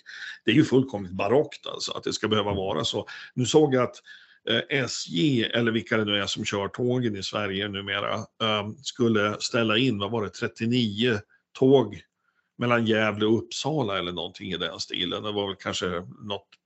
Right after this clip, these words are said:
Speaker 1: pendeltågsföretag, men det, det, och det var då därför att man delvis, förmodar jag, därför att man in-, strömmen är så dyr.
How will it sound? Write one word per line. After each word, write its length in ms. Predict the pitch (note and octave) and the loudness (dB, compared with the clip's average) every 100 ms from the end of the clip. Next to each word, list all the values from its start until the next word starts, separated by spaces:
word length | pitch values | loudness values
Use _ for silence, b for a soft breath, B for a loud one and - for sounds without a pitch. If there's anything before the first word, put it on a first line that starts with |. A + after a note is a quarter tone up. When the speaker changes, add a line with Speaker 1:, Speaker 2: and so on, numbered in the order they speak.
| - | -4
Speaker 1:
pendeltågsföretag, 1160 | A2+ F#2 F#2 G2 F#2+ - G2+ G2 - G2+ G2 G2 | -2 -2 -2 -2 -2 -2 -2 -2 -2 -2 0 -2
men 180 | G#2 B B B B B B B | -2 B B B B B B B
det, 420 | - A2 A#2+ A#2+ A2 | -10 0 4 6 6
det, 480 | B2+ A#2+ A2+ G#2+ - - - - _ _ _ - | 6 8 6 4 0 -10 -20 -20 _ _ _ -4
och 240 | - C3+ | 2 4
det 120 | A#2 | 6
var 200 | B2 B2+ | 6 6
då 140 | A#2+ G#2+ | 6 2
därför 260 | G#2+ G#2 | 0 0
att 160 | G2+ - | -4 -2
man 320 | G2+ G2 G2+ - | -4 -4 -8 -8
delvis, 640 | G#2 A2+ F2+ A#2+ C3+ - | -2 0 0 0 0 -4
förmodar 600 | - A#2+ G#2+ G2 F#2 F2 | -6 -4 -2 -2 -4 -4
jag, 140 | - F#2+ | -4 -4
därför 240 | F#2+ G#2 | -4 -4
att 80 | - | -6
man 140 | G2 | -4
in-, 240 | G2 F2 G#2 | -4 -6 -10
strömmen 420 | - G#2+ C#3+ F#3+ | -4 0 2 2
är 60 | F#2+ | 0
så 120 | - | -2
dyr. 320 | - - - | 2 2 2